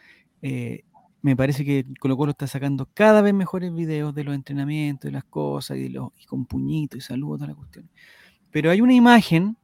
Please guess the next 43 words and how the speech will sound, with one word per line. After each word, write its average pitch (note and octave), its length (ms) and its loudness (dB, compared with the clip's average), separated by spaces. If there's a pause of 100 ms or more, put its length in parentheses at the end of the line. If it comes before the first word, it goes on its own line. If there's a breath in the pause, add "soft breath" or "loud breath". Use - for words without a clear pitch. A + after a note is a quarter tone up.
(640 loud breath)
que D3 100 4
me D3+ 120 8
ha - 20 6
llamado D3 300 6
la D#3+ 60 2
atención D3 420 2
de E3+ 60 2
este D#3 200 -2
verano. C#3+ 500 2 (1120 soft breath)
<laughs> - 400 -6 (680 loud breath)
Hay D3 140 0
una E3+ 140 4
imagen E3 300 2
que - 100 -6
me D3 80 0
está D3+ 180 -8
llamando D3+ 380 -2
la, D3 180 -8
no D#3 200 -2
vamos G#3+ 180 4
a - 20 2
conseguir F#3+ 340 0
el F#3+ 120 2
número F#3+ 260 0
de F3+ 60 0
Bizarrap F3+ 420 -4
porque D#3+ 240 -4
no, E3 160 -2
no, F3 160 -2
no F#3 280 2
ten-, G3 380 -2
no F3+ 200 0
queremos, B3 520 0 (120)
eh, G#3 640 -8
más G3+ 180 -2
conflicto. G3 480 -6
Imagínense A3+ 380 -8
esos G3 160 -12
pobres F#3+ 340 -6
niños G#3 400 -4
que G3+ 80 -6
después F#3 320 -8
digan, G3+ 340 -12